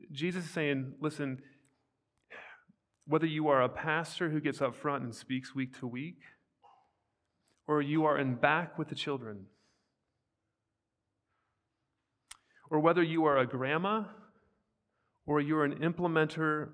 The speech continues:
or technical services at a tech firm, whether you are a teenager or a stay-at-home mom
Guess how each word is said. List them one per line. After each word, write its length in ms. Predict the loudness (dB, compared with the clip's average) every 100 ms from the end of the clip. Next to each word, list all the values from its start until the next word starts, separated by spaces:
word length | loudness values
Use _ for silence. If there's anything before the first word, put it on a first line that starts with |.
| -16 _ _ _ -8
or 80 |
technical 420 | -6 -4 -4 -2 -2
services 760 | 0 0 0 -2 -2 -2 -4
at 120 | -4
a 60 | -6
tech 280 | -4 -4 -4
firm, 460 | -8 -8 -8 -12 -20 _ _ _ _ _ _ _ _ _ _ _ _ -10
whether 240 | 0 0
you 260 | 0 -2 2
are 200 | 2 2
a 220 | 0 -2
teenager 760 | -4 -4 -4 0 0 0 -4 -10 -16 _ _ _ _ _ _ _ _ _ _ -18 -2
or 140 | 2
a 80 | 2
stay-at-home 840 | -2 -4 0 2 0 -2 -4 -2
mom 540 | -2 -2 -4 -8 -10